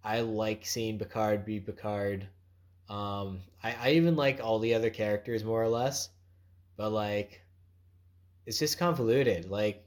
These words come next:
you know, last season, Doctor Agnes killed, uh, Bruce Maddox, who they really needed alive. This season, she, like, killed the Borg Queen and then just became the Borg Queen, I guess. Like,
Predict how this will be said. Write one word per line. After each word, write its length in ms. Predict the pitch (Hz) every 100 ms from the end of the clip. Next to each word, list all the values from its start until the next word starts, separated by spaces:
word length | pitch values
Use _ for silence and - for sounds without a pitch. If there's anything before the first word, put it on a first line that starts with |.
| -
you 80 |
know, 200 | 110 110
last 440 | 98 98 117 123 -
season, 540 | 127 123 127 123 123
Doctor 400 | 110 113 110 117
Agnes 680 | 101 104 107 113 113 - - - -
killed, 400 | - 107 110 107
uh, 400 | 98 98 98 98 95 _ -
Bruce 260 | 107 104
Maddox, 540 | 104 98 107 120 127 -
who 120 | 104
they 160 | 104
really 320 | 98 104 107 104
needed 340 | 104 104 98
alive. 560 | 95 101 113 113 110 - - - _ _ _ _ -
This 200 | 101 104
season, 480 | 117 113 117 117 110
she, 180 | 120
like, 240 | 110 113 -
killed 260 | 101 104
the 80 | 107
Borg 280 | 110 123 120
Queen 320 | - 135 104
and 100 | 90
then 160 | 90 95
just 180 | 95 92
became 320 | - 117 113
the 60 |
Borg 320 | 87 87 85 87
Queen, 240 | 87 90 95
I 60 |
guess. 360 | - 90 98 - - _ _ _ _ -
Like, 520 | 101 101 101 101 98